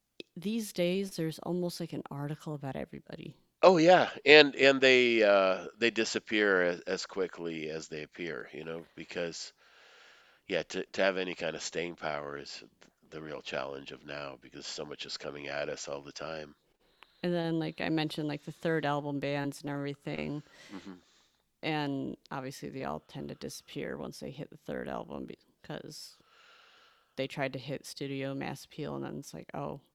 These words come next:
Speaker 1: no, you weren't, that wasn't what people wanted."
Speaker 2: But that's okay, because then later they can, they ha-, they have Riot Fest where they can reform twenty years later, so they never actually, no, no band e-,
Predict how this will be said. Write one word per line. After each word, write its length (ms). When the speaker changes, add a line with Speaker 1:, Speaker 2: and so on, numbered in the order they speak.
Speaker 1:
no, 340
you 140
weren't, 240
that 220
wasn't 300
what 160
people 260
wanted." 520
Speaker 2:
But 120
that's 220
okay, 420
because 420
then 360
later 420
they 200
can, 260
they 160
ha-, 240
they 100
have 180
Riot 380
Fest 380
where 160
they 140
can 200
reform 460
twenty 320
years 260
later, 440
so 380
they 120
never 280
actually, 400
no, 240
no 200
band 340
e-, 300